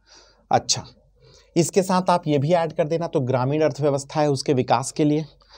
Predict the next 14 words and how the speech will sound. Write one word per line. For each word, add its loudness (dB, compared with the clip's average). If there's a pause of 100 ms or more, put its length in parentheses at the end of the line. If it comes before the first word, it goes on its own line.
(200)
उसके 2
बाद 4
लास्ट 0
में -6
आप -4 (760)
जगह 2
बच 2
जाए 0
तो -4
प्रोविजन -2
भी 0
बता -2
सकते -12
हो -14